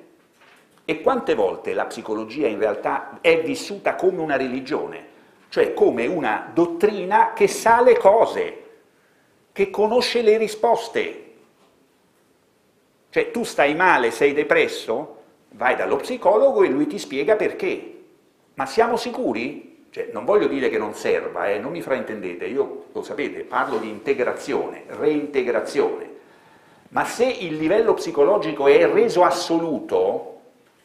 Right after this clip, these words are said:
ci sono grossi problemi. E quindi finisce per diventare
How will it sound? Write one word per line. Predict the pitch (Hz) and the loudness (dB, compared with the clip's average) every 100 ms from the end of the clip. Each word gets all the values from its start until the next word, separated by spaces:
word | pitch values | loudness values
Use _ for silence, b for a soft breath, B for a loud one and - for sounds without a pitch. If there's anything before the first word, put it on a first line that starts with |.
| _ _ _ _ _ _ _ _ | _ _ _ _ _ _ _ _
ci | - 147 | -16 -6
sono | - 214 190 | 4 8 8
grossi | 165 208 220 - 240 | 8 6 6 4 2
problemi. | 220 - - 180 - - - - - _ _ _ _ _ _ _ _ _ _ _ _ _ _ _ _ _ _ _ _ _ _ _ _ _ _ _ _ _ _ _ _ _ _ _ _ _ _ _ - | 2 4 2 2 0 -4 -12 -20 -20 _ _ _ _ _ _ _ _ _ _ _ _ _ _ _ _ _ _ _ _ _ _ _ _ _ _ _ _ _ _ _ _ _ _ _ _ _ _ _ -8
E | 165 | -8
quindi | 131 113 123 160 | -6 -6 -6 -6
finisce | 160 139 110 - 151 | -6 -8 -8 -8 -4
per | 156 | -4
diventare | 127 131 - 85 107 123 - | -4 -6 -6 -4 -4 -4 -10